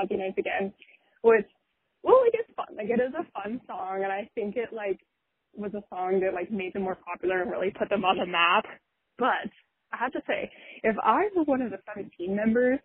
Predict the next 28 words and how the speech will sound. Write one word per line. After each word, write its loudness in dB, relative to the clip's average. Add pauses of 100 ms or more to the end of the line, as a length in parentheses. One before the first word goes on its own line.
(280)
I 2
think 2
after -2
the 2
tour -6
was -4
over, 0
I 0
would 0 (140)
put 0
that 4
song 2
on 4
the -2
do 2
not 2
perform -2
list 0
for -2
another -6
year. 2
I -2
would -2
be -2
so -12 (200)
sick 4 (100)
of -6
it. -10